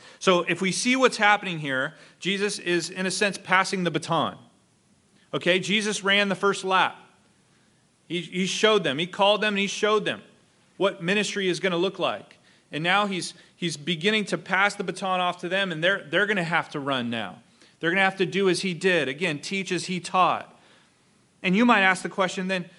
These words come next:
who gets the baton after the apostles? If we believe that it's a temporary office, who's leading the church now? Well, for that, we need to look at the rest of Scripture. In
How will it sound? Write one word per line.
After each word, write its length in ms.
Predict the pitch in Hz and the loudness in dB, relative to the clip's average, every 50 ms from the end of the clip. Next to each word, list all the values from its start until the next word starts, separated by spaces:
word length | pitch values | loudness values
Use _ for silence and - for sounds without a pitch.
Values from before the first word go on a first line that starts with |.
| - _ _ | -20 _ _
who 280 | _ - 226 262 269 233 | _ -2 0 0 0 -2
gets 400 | 214 220 208 190 208 - - - | 0 0 0 0 0 -6 -10 -10
the 180 | - 165 175 165 | -8 -6 -6 -4
baton 440 | 185 170 - - 185 190 185 190 | -4 -6 -6 -4 -4 -2 0 2
after 300 | 185 185 180 180 - 180 | 2 2 2 0 -2 -2
the 120 | 160 170 160 | 0 2 0
apostles? 880 | 143 - - 220 240 240 - - 147 104 - - - - - - - _ _ _ _ _ _ _ _ _ _ _ _ _ _ _ - | 0 0 0 0 0 2 2 0 -2 -2 -4 -6 -8 -8 -10 -10 -12 _ _ _ _ _ _ _ _ _ _ _ _ _ _ _ -6
If 140 | 160 151 180 | -6 -2 0
we 100 | 190 185 | 0 0
believe 560 | 185 170 170 202 226 226 214 196 185 156 156 | 0 0 2 2 2 2 0 0 -2 -4 -2
that 160 | 170 160 160 | -2 -2 0
it's 180 | 143 160 - 170 | -2 -6 -6 -6
a 40 | 156 | -6
temporary 600 | - - 196 196 190 185 185 180 165 156 151 151 | -4 0 0 0 0 0 0 2 2 2 2 2
office, 800 | 156 170 185 202 196 - 135 131 139 160 160 - - - - _ _ _ _ _ _ _ _ _ _ _ _ _ _ _ _ _ _ _ _ _ _ _ _ _ _ _ _ _ | 2 2 0 0 -2 -2 -4 -4 -4 -4 -6 -10 -12 -12 -14 _ _ _ _ _ _ _ _ _ _ _ _ _ _ _ _ _ _ _ _ _ _ _ _ _ _ _ _ _
who's 240 | - - 202 208 185 | -4 -4 -2 -2 0
leading 280 | 202 208 214 214 214 208 | 2 2 2 2 2 2
the 80 | 202 | 0
church 300 | - - 208 208 202 - | 2 2 2 2 2 2
now? 500 | 190 190 208 226 226 208 147 107 - - - - _ _ _ _ _ _ _ _ _ _ _ _ _ _ _ _ _ _ _ _ _ _ _ _ _ _ - | 4 4 6 6 6 4 2 2 -2 -6 -16 -20 _ _ _ _ _ _ _ _ _ _ _ _ _ _ _ _ _ _ _ _ _ _ _ _ _ _ -10
Well, 100 | 143 139 | -10 -6
for 120 | 156 170 | -2 2
that, 200 | 175 196 202 180 | 4 4 4 4
we 100 | 156 165 | 2 -2
need 100 | 165 160 | -4 -2
to 80 | 156 151 | -2 0
look 200 | 156 170 165 170 | -2 -2 -2 -4
at 100 | 156 - | -6 -6
the 80 | 151 | -2
rest 300 | 143 151 160 156 - - | 0 0 0 0 0 -4
of 300 | 151 135 120 - - - _ - | -4 -4 -6 -6 -14 -20 _ -16
Scripture. 640 | 147 - - - 180 185 185 - - 135 127 127 135 | -14 -12 -4 -2 -2 -2 -2 -6 -6 -4 -4 -2 -4
In 260 | 135 135 135 131 | -4 -6 -8 -12